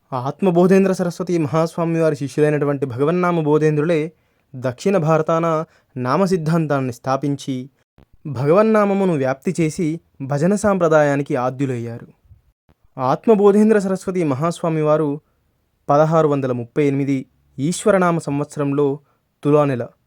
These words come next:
కృష్ణపక్ష అష్టమి రోజున తమిళంలో తెన్పెన్నై అని పిలువబడే దక్షిణ పినాకిని నదీ తీరంలో ముక్తి పొందారు. అయితే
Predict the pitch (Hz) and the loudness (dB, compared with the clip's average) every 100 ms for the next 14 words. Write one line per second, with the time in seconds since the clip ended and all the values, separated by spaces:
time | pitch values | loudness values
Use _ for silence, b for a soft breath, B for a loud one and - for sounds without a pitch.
0 | _ - 139 120 160 160 - 123 - 151 | _ -10 -8 -4 -4 -4 -4 -6 -4 -4
1 | 139 135 147 147 147 _ _ _ _ 143 | -2 -2 -2 -2 -4 _ _ _ _ 0
2 | 156 175 160 165 156 - _ _ _ _ | 2 2 2 0 0 -4 _ _ _ _
3 | _ _ - 180 190 170 160 151 - - | _ _ 0 2 2 2 4 2 -2 -6
4 | 156 147 139 147 147 143 135 123 120 - | -2 0 2 4 4 4 2 -2 -8 -2
5 | 170 139 156 180 180 160 143 139 143 131 | 0 2 0 2 2 0 0 -2 -2 -4
6 | 127 135 147 135 147 _ _ _ _ - | -6 -2 0 -2 -6 _ _ _ _ -12
7 | 127 117 156 139 120 117 120 - _ _ | -12 -8 -6 -4 -6 -8 -12 -18 _ _
8 | _ _ _ _ _ _ 156 180 208 190 | _ _ _ _ _ _ -4 0 2 2
9 | 202 | 0